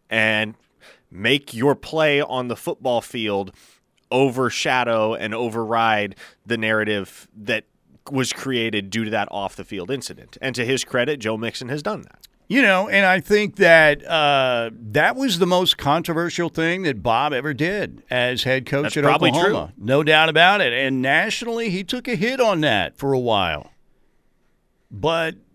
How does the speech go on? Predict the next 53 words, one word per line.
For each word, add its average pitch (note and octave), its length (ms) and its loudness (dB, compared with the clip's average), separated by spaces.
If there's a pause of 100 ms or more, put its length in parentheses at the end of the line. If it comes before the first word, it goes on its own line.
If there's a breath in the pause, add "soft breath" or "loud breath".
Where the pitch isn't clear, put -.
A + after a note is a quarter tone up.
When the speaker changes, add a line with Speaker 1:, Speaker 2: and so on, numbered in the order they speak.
(100)
Speaker 2:
it D3 220 -4
turned E3 340 -2
out D#3 360 2
to E3 80 -8
be B2 180 -2
the A#2 140 -4
right G2+ 280 -4
decision. F#3 600 -4 (520)
And A2+ 400 -2
he B2 140 -2
didn't D#3 220 -4
give E3+ 120 -2
up F3 200 -2
on E3 100 -2
the D#3+ 80 -2
kid. E3+ 340 -2
And D#3+ 120 0
I, D3+ 140 2 (120)
I'm G3+ 180 -4
sure C4+ 280 -8
there B3+ 140 -4
was A#3+ 140 -2
a E3+ 60 2
lot C#3 480 0
of G#3 100 -6
thought B2 440 4
that A2+ 160 -4
went C#3 160 -4
into C#3 180 -4
that B2 220 -2
decision. A2 520 -4
I, C3 280 -4
Bob D#3 360 -4
Stoops G#3+ 360 -6
is C#3 80 -8
not E3+ 180 -6
the D3 80 -12
kind D3+ 220 -4
of C#3 60 -6
guy C3+ 180 0
who's G#2 120 -6
gonna G#2 160 -8
go, F2+ 120 -4
"Well, F#2+ 120 -6
this G#2 120 -6
kid's G2+ 260 -6
so G2+ 140 -6
good, F#2+ 200 -6
we F#2 100 -10
just F#2+ 220 -8
gotta F2+ 280 -4
keep A2 260 -8
him." E2 180 -8